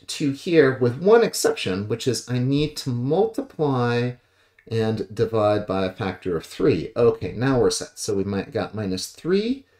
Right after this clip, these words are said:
G over five R times,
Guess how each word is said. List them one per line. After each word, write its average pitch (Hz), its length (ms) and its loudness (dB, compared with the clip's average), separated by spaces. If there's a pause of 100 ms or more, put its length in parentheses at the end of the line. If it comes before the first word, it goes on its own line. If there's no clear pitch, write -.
(200)
G 107 600 0
over 101 340 0
five 151 720 -2 (160)
R 101 580 -2 (400)
times, 139 920 -2